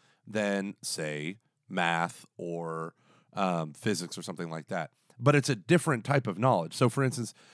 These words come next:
when I'm, uh, having a wonderful discussion with atheists, part of the things that I talk about is, you know, they'll say, they'll do the standard new atheist thing. "Oh, God is a homophobic, genocidal, blah, blah, blah," and they'll go through all that stuff.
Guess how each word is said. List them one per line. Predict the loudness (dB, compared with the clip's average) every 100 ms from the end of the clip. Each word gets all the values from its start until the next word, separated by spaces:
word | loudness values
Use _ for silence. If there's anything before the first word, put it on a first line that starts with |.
| -2
when | 4
I'm, | 8 8 6
uh, | 6 8 10 10 10 8
having | 6 6 4
a |
wonderful | 4 6 4 6 2
discussion | 0 -2 -2 -2 -2
with | -6 -4
atheists, | -4 -6 -6 -8
part | -4 -2
of | 0
the |
things | 0 -4 -2
that | 2
I | 2 0 -6 -20 -6
talk | 4 4 4
about | 2 4 4 0 _ _ _ _ _ _ -14 0
is, | 4 4 4 0 0
you | 4
know, | 4
they'll | 6 4
say, | 4 4 4 6
they'll | 6 8
do | 8
the | 8 8
standard | 4 0 2 4 4
new | 4 4
atheist | 2 0 -2 -2
thing. | -4 6
"Oh, | 8 6 2 -20 -18 -2
God | 4 6 8
is | 6 6
a | 4
homophobic, | 8 8 8 6 4 6 4 4
genocidal, | 4 4 4 4 6 6 6 4
blah, | 6 6
blah, | 6 4
blah," | 6 6 6
and | 4 0
they'll |
go | 2 2
through | 2 2
all | 4
that | 2
stuff. | -2 -4 -4 -4